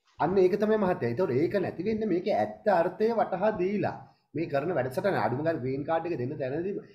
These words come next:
ඇත්ත මේ සමා වෙන්න ඕන. මම ඒ අර ග්‍රීන් කාඩ් එක දෙන්න මොහොතේ වේලාසන කතාවක් කරන්නේ නැති මම ඒ මොහොතේ හිටියේ නෑ එතන. නමුත් මේ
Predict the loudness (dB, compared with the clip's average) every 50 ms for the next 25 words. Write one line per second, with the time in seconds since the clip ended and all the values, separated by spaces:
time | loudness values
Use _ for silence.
0 | _ -8 -6 -4 0 0 2 2 2 2 0 0 -2 -2 -4 -4 -4 -2 0 0
1 | 0 0 0 -2 -2 -2 -2 -2 0 0 0 0 0 0 -2 -2 -4 -4 -4 -4
2 | -4 -4 -6 -8 -8 -8 -8 -6 -4 -2 -2 -2 -4 -4 -6 -6 -4 -4 -4 -4
3 | -4 -6 -6 -6 -6 -6 -6 -4 -2 -2 -2 -2 -2 -6 -8 -10 -10 -12 -16 _
4 | _ _ -6 -4 -2 0 0 0 0 0 0 0 0 0 -2 -4 -4 -4 -4 -2
5 | -2 -2 -2 -4 -4 -4 -2 -2 -2 -2 -2 -4 -6 -8 -6 -4 -4 -2 0 0
6 | 0 -2 -2 -4 -4 -2 -2 -4 -4 -8 -12 _ _ _ _ _ _ -8 -4 -2
7 | -2 -2 -2 -4 -8 -16 _ _ _ _ -8 -6 -4 -2